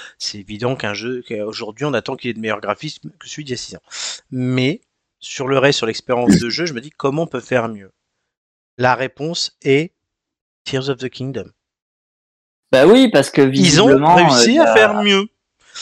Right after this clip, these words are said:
Speaker 1: Il y a
Speaker 2: Ouais,
Speaker 1: un
Speaker 2: il y a,
Speaker 1: point
Speaker 2: il y a, il y a
Speaker 1: négatif.
Speaker 2: davantage de mécanique, il, davantage
Speaker 1: C'est ça.
Speaker 2: de mécanique, il y a davantage de scénario, il y a,
Speaker 1: Il y a,
Speaker 2: enfin,
Speaker 1: il y a,
Speaker 2: il y a
Speaker 1: il y a, tu peux, là, tout à l'heure,
Speaker 2: Ah.
Speaker 1: je me suis tapé quasiment un moment quinze minutes de cinématique.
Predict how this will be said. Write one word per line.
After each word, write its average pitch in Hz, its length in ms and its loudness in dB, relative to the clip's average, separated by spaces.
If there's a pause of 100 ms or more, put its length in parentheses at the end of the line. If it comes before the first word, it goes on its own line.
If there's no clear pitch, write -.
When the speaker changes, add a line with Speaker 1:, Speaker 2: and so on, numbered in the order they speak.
(180)
Speaker 1:
Il 170 100 -6
y 180 60 6
a 190 80 8
Speaker 2:
Ouais, 220 80 8
Speaker 1:
un 240 140 8
Speaker 2:
il 165 80 6
y 135 80 8
a, - 60 10
Speaker 1:
point 220 100 4
Speaker 2:
il - 100 4
y 202 40 6
a, - 20 4
il 175 40 0
y 175 40 6
a 170 60 6
Speaker 1:
négatif. 127 120 0 (100)
Speaker 2:
davantage 131 280 2 (100)
de 127 60 -4
mécanique, 160 680 0
il, 117 420 -2
davantage 131 280 6
Speaker 1:
C'est 143 100 6
ça. 135 80 4
Speaker 2:
de 131 40 4
mécanique, 143 520 4
il - 40 -4
y - 20 2
a - 40 2
davantage 127 380 2
de 123 80 -4
scénario, 143 680 2
il 151 60 2
y 120 60 0
a, 113 60 0
Speaker 1:
Il 120 40 2
y 143 40 2
a, - 20 2
Speaker 2:
enfin, 127 160 -4
Speaker 1:
il 127 60 -6
y 135 60 2
a, 143 40 2
Speaker 2:
il 135 60 -2
y 135 40 2
a 139 60 4
Speaker 1:
il 131 100 -2
y 147 40 -10
a, - 20 -14
tu - 140 -12
peux, 143 280 2
là, 139 180 2
tout - 100 -2
à 131 40 2
l'heure, 139 140 4
Speaker 2:
Ah. - 40 -2
Speaker 1:
je 165 40 -6
me 143 40 -12
suis - 140 -14
tapé 147 280 -2
quasiment 120 360 -2
un 131 60 -2
moment 131 360 -4
quinze 160 320 0
minutes 139 420 -8
de 123 320 -6
cinématique. - 560 -8